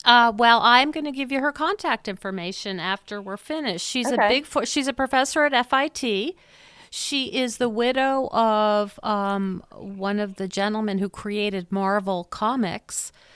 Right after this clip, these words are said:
Speaker 2: Oh.
Speaker 1: And her whole thing is fashion diversity, and she is a force to be reckoned with. Um, I interviewed her on this podcast, so you can hear about that. But,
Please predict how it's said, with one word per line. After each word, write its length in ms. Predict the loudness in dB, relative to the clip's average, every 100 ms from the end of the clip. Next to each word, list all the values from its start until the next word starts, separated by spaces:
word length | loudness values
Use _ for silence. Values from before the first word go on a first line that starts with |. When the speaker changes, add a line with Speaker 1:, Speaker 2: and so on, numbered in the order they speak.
| -18
Speaker 2:
Oh. 100 | -8 0
Speaker 1:
And 180 | 0 0
her 240 | 4 4
whole 460 | 2 -4 2 4 2
thing 640 | -2 -2 0 0 -2 -6 -10 -4
is 380 | -2 0 -4
fashion 420 | -2 0 0 -2 -2
diversity, 720 | -2 -2 -4 -4 -6 -6 -4
and 140 | -4
she 260 | -4 -4 0
is 160 | 0 -2
a 80 |
force 640 | -8 -8 -4 -2 -2 -4 -6
to 120 | -8
be 140 | -8 -6
reckoned 500 | -6 -6 -8 -14 -12
with. 240 | -10 -10 _ -20 -20 -10
Um, 280 | -2 0 2
I 140 | 2 4
interviewed 580 | 4 2 0 0 0 0
her 240 | -2 0
on 260 | 2 2 0
this 160 | -4
podcast, 960 | -6 -6 -4 -4 -6 -4 -2 -2 -4 -8
so 160 | -6
you 140 | -6 -6
can 240 | -4 -4
hear 440 | -4 -6 -6 -4 -6
about 340 | -4 -6 -4
that. 320 | -2 -2 -2 _
But, 260 | 0 0